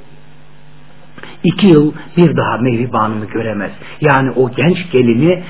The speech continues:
bırakır ve cepheye gider. Daha sonra İsmet İnönü Yemen cephesinden, e, affedersiniz, Suriye cephesinden geriye döndükten sonra Harbiye Nezaretinde görev alır. Harbiye Nezaretindeki görevi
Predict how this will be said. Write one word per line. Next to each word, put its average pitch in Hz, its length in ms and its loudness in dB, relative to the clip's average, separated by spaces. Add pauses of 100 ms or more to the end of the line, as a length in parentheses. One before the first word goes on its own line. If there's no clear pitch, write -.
(140)
bırakır 123 400 0
ve 110 120 -2
cepheye 104 420 -2
gider. 82 380 -10 (1300)
Daha 180 160 4
sonra 254 220 2
İsmet 214 400 2
İnönü 170 340 6 (320)
Yemen 185 460 6
cephesinden, 135 840 2 (360)
e, 120 380 4
affedersiniz, 123 760 0
Suriye 226 260 4
cephesinden 139 580 2
geriye 131 360 4
döndükten 123 480 4
sonra 117 500 0 (480)
Harbiye 170 420 6
Nezaretinde 131 640 0
görev 120 320 0
alır. 95 300 -6 (1160)
Harbiye 214 360 4
Nezaretindeki 170 760 6
görevi 139 540 6